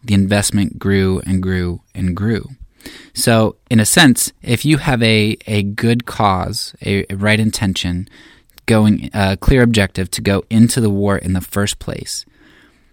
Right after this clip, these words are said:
that objective, um, unless the other country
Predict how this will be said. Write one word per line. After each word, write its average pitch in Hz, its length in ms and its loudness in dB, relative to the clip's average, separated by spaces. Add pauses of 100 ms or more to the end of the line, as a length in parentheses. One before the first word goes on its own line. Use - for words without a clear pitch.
(160)
that 117 440 2
objective, 110 840 -2 (960)
um, 107 400 0
unless 113 400 4
the 117 180 2
other 117 160 2
country 107 580 -2